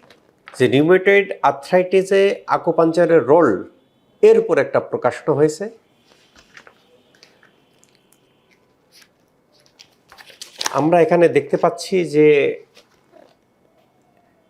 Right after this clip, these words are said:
রিউমেটয়েড আর্থ্রাইটিসে আকুপাঞ্চারের রোল নিয়ে মেইন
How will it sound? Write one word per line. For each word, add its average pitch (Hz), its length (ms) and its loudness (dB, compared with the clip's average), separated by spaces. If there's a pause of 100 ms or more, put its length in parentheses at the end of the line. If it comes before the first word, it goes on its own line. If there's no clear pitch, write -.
(120)
রিউমেটয়েড 170 520 0 (120)
আর্থ্রাইটিসে 170 640 -2
আকুপাঞ্চারের 165 1000 -2 (160)
রোল 151 360 2
নিয়ে 196 360 -4 (960)
মেইন 156 480 0